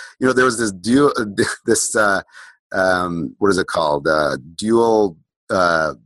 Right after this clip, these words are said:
dual level poison pill that, uh, some, some companies tried to do a few years ago, where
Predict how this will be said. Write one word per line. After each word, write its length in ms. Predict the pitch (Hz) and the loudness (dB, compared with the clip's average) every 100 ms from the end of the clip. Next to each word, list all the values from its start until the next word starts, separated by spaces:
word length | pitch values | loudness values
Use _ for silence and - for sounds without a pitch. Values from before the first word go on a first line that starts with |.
| _ | _
dual 280 | 90 117 120 | -2 2 2
level 300 | 107 113 107 | 2 2 0
poison 480 | 92 - 98 92 92 | -2 0 2 2 -2
pill 340 | - 95 87 - - - _ _ | -2 0 0 -4 -14 -20 _ _
that, 180 | 92 87 - | -4 -2 0
uh, 160 | 92 82 | 0 0
some, 360 | - 107 92 92 - | -2 0 0 0 -4
some 240 | - 104 95 | -6 -4 -4
companies 360 | - 90 90 | -6 0 0
tried 240 | - 98 87 | 0 0 0
to 40 | |
do 200 | 85 87 | 0 0
a 60 | 87 | 0
few 180 | - 98 | 0 2
years 260 | 90 85 82 | 4 2 0
ago, 240 | 82 82 | -2 0
where 300 | 82 87 85 | 0 0 -2